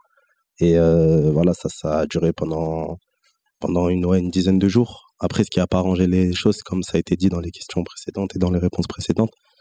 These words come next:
c'est concernant les réseaux sociaux. C'est quelque chose qui a été assez diffusé et en fait, on avait l'impression aussi d'assister à une guerre de réseaux sociaux qui aura le plus, euh,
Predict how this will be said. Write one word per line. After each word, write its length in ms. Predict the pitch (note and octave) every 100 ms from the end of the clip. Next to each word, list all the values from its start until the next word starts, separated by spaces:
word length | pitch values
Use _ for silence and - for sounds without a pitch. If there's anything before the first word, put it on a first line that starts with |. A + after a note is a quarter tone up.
| _ -
c'est 140 | -
concernant 360 | F#2 - F#2 F#2
les 100 | F#2
réseaux 220 | F2+ F2
sociaux. 340 | - - A2+ - _ _ _
C'est 120 | - -
quelque 120 | F#2+
chose 140 | G#2
qui 100 | -
a 20 | F2
été 140 | F2+
assez 240 | F2+ -
diffusé 580 | F2+ F2+ G2 F2+ G2+ G2
et 80 | F2+
en 60 | E2+
fait, 140 | G#2
on 100 | F#2+
avait 140 | E2 F2+
l'impression 300 | F2 - F#2+
aussi 180 | - F#2+
d'assister 360 | F2+ - -
à 40 | F2+
une 60 |
guerre 180 | F2+ F2
de 80 | E2+
réseaux 200 | F2 F2
sociaux 280 | - - A2
qui 140 | -
aura 200 | G2 F#2
le 120 | F2+ F#2
plus, 300 | - - -
euh, 260 | F#2 F2